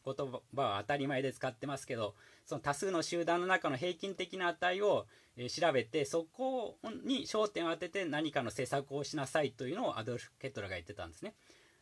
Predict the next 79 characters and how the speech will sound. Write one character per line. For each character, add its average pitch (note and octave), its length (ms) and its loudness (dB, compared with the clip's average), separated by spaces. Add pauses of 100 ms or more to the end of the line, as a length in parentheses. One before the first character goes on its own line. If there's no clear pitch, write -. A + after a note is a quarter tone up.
で、 - 180 -2 (100)
ナ A#3 120 2
イ C#4+ 60 -4
チ D#4+ 120 0
ン E4+ 40 2
ゲ E4+ 80 0
ー D4+ 40 -2
ル G#3+ 80 2
は C3+ 80 2
ケ G#3+ 140 0
ト G3 120 0
レ D3+ 100 2
を A2 60 2
尊 A#2+ 240 -4
敬 A#2 200 -6
し、 A#2 420 -2
え、 D3 80 -4
ケ F#3 160 -4
ト D#3+ 160 -6
レ A#2+ 100 0
に G#2+ 120 -2
学 B2+ 300 0
ん D3 80 0
だ C#3 120 2
ん G#2+ 60 -2
で F#2 80 -6
す - 100 -10
け B2+ 80 -4
ど、 G#2+ 80 -2
同 A#3 220 2
時 A#3 100 -8
に、 G#3 260 -4 (380)
後 E3+ 280 0
に G#3+ 100 2
は、 G#2 180 2 (160)
あ - 80 -8
の、 A2+ 140 -4
や A2+ 40 -4
っ A2+ 40 -6
ぱ - 100 0
り A#2+ 180 -2
ち - 80 -12
ょ - 40 -8
っ - 20 -20
と G2 80 -20
独 B2 180 -6
自 E3+ 140 -4
な E3 100 0
こ E3 120 2
と D#3 100 0
を - 20 0
言 G2+ 160 -2
う G2 40 -4
ん F#2 60 -8
で - 60 -12
す - 100 -8
ね。 F#3 160 -2 (380)
こ G#3 100 0
れ G#3+ 80 4
は F#3 180 2
看 G#3 240 4
護 D3+ 140 0
母 C#3+ 140 4
医 C#3+ 40 4
学 D3+ 200 4 (240)
期 D3 100 -16
と C#3+ 140 -2
い A2 160 -2
う B2+ 100 0
三 F3+ 220 0
十 C3 120 -2
九 D3 160 -4
歳 G#2+ 200 -2
の G#2 140 -4 (200)
書 A2 200 -6
籍 A2 260 -8
の G2+ 100 -6
中 B2+ 240 -6
の F#2+ 180 -8